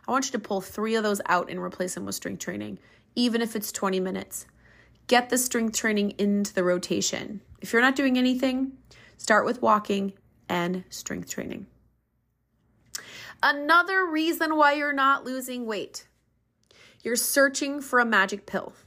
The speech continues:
I can't tell you how many times people come up to me and say, "You've lost over two hundred pounds. How did you do it?"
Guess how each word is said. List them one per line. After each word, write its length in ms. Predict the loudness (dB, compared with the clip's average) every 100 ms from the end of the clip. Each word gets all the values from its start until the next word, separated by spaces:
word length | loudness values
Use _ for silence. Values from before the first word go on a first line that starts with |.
| _ _ _ _ _ _ _ -8
I 60 |
can't 280 | -4 -4 -4
tell 180 | -2 0
you 160 | 2 2
how 100 | 0
many 180 | -2
times 340 | -2 0 0 -4
people 260 | -8 -8
come 220 | -6 -4 -2
up 140 | -4
to 120 | -6
me 140 | -6 -6
and 140 | -4
say, 300 | -2 -2 -4 -10 -16 2
"You've 160 | 6 6
lost 280 | 6 4 4
over 160 | 2
two 100 | 4
hundred 180 | 2 2
pounds. 180 | 2 2
How 100 | 2
did 140 | 2
you 80 | 0
do 180 | 0 0
it?" 200 | 0